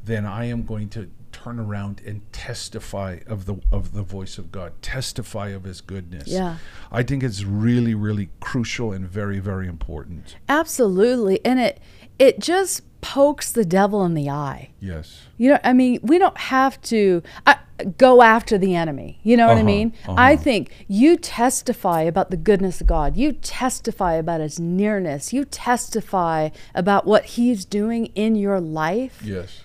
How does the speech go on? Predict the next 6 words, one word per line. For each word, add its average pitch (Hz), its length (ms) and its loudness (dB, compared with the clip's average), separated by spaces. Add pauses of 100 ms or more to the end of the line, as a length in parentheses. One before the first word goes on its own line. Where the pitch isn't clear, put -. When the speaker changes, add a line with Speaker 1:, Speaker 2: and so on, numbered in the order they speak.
(120)
Speaker 2:
Exalting 214 960 0
Jesus 214 680 -2
is 208 220 2
spiritual 156 460 -6
warfare. - 500 -14
Speaker 1:
Absolutely. 85 800 -12